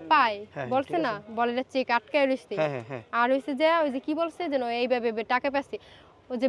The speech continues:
Speaker 1: বের হইছে ছয়টা মাস, আমার বিয়ের মানে চার মাস না পাঁচ মাস আগে বের হইছে। এগুলো আর শেষ করছে, এটা হলো ওর দান্দা নতুন। যেন একটা মেয়ের এইভাবে ফাঁসামু, তারপরে এখন ওই, মানে ওই টাকাটি খাওয়া তো শেষ। এখন আরেকটা মেয়ের এমন ফাঁসামু, ফাঁসাইয়া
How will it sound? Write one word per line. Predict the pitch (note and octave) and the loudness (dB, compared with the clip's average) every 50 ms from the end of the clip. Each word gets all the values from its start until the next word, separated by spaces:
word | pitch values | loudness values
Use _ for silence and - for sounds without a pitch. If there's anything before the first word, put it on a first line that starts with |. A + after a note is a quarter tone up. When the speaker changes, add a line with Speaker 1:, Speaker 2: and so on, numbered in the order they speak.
| A3+ G#3+ | 4 6
Speaker 1:
বের | C4 C#4 C#4+ D4 | 6 8 8 6
হইছে | C#4+ - C4+ A#3+ - | 4 2 0 -2 0
ছয়টা | C4 B3 A#3+ A#3+ B3+ B3 | 0 0 2 2 2 2
মাস, | A#3+ G#3+ G#3+ - - - - A#3+ | 0 -2 -4 -8 -14 -10 -6 -4
আমার | A#3+ B3+ C4 B3 A3 - - - - - - - - A3 G#3+ | -2 0 0 -2 -4 -6 -12 -20 -20 -20 -20 -14 -8 -2 0
বিয়ের | C4+ D4 D#4 D#4+ E4+ F#4 G4 F#4+ - - - B3 | 2 4 4 4 4 4 2 -2 -10 -16 -12 -10
মানে | B3 A#3+ B3 B3 B3 A#3+ A#3 A3+ G3 - | -8 -6 -4 -4 -4 -4 -4 -6 -8 -4
চার | - C#4 C#4 D4+ D#4 | 0 0 2 2 2
মাস | D#4+ D#4 - C#4+ | 0 0 0 -4
না | C4 - - | -2 0 0
পাঁচ | C4+ - D4+ | 0 0 0
মাস | D4 - - C4+ | -2 2 4 4
আগে | C4+ C#4 C#4+ | 6 6 6
বের | C#4+ E4 D4 | 6 4 4
হইছে। | C#4+ - - A#3+ G#3 - - - - - - - | 2 0 -2 -6 -6 -8 -12 -20 -20 -18 -6 0
এগুলো | B3+ C4 B3+ C#4 D4 C#4 | 2 2 4 6 6 6
আর | C#4 C#4 - | 6 4 4
শেষ | C#4 C4+ C4+ - - - | 4 4 4 4 2 0
করছে, | E4+ D#4 - C#4 | 0 2 4 4
এটা | B3+ C4 | 4 6
হলো | C#4 C#4 C4+ C4 | 6 6 4 4
ওর | B3 A#3 G3+ | 2 4 4
দান্দা | B3 A#3+ A#3+ A#3+ A#3+ C4 A#3+ A3+ A3 A3 | 4 4 4 2 2 2 2 2 0 -4
নতুন। | A#3 A3+ - B3 A3 G3+ G3+ - - - - - - - - - - | -6 -6 -6 -8 -8 -8 -8 -12 -16 -20 -20 -20 -20 -20 -20 -8 0
যেন | A3 B3+ B3+ C4+ | 2 4 4 4
একটা | - D4+ C#4 C#4 | 6 6 6 8
মেয়ের | C#4 D4+ D#4 D#4+ | 8 8 8 6
এইভাবে | D4 C4+ C4 A#3+ B3 C4 - - | 6 6 4 2 2 0 2 4
ফাঁসামু, | C#4 B3+ C4 - C#4+ C#4 D4 F4 F#4+ - | 4 4 4 4 0 2 2 2 2 2
তারপরে | C#4 B3+ A#3+ - B3 B3 | 0 0 0 0 -2 -2
এখন | B3+ B3 B3+ B3 | -2 -2 0 -2
ওই, | B3+ A#3 - - C4+ C4 | -2 -4 -4 -4 -2 2
মানে | C4+ C#4 C#4+ | 6 6 6
ওই | D4+ - D#4+ | 6 6 6
টাকাটি | D#4+ F4+ E4+ F4 - - | 6 6 4 2 2 2
খাওয়া | B3+ C4 C#4+ D#4+ - | 4 4 4 4 2
তো | E4+ - - | -2 -4 -2
শেষ। | - E4 C#4 A#3+ A#3+ - - - - - - - - - - - - - | 2 4 4 4 4 0 -8 -20 -20 -20 -20 -20 -20 -20 -20 -12 -4 0
এখন | C4+ C4+ C4+ | 2 4 6
আরেকটা | C4+ C#4+ C#4+ E4+ D4+ D4+ | 4 4 4 4 6 6
মেয়ের | D4 D#4 D#4 D#4 D4 | 8 8 6 6 6
এমন | D4+ D4 C#4 - | 4 2 0 0
ফাঁসামু, | - D#4 D#4 D4 - E4 D#4 D#4 F#4 G#4+ A4+ - - - - - - - - - | 4 2 4 4 2 0 2 2 2 0 -2 -4 -12 -20 -20 -20 -20 -14 -4 0
ফাঁসাইয়া | C#4+ C#4 D4 C#4+ - E4+ F4+ F#4+ G4+ | 2 2 2 2 0 2 4 4 4